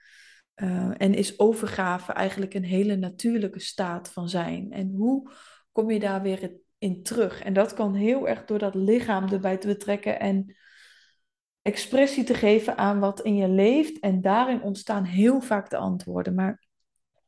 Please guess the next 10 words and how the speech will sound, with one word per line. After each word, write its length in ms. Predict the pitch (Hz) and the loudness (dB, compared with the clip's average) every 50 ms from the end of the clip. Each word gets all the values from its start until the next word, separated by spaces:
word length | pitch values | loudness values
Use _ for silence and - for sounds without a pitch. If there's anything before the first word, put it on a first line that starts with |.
| _ - - | _ -8 2
dit 240 | 220 202 226 233 | 6 6 6 6
is 80 | 226 - | 6 2
echt 200 | - - - - | 2 2 2 2
iets 120 | 214 202 | -2 0
wat 160 | - 202 190 - | 2 0 0 0
je 60 | 202 | -2
zelf 300 | 190 - 202 208 208 - | 2 6 6 6 6 4
mag 180 | 202 190 196 | -2 -2 -2
gaan 260 | - 196 190 196 196 - | 0 0 0 0 0 0
ervaren. 840 | - 185 - - 196 196 196 185 180 185 196 220 262 320 - - | -2 -4 2 4 4 4 4 2 0 -2 -2 -2 -4 -4 -6 -12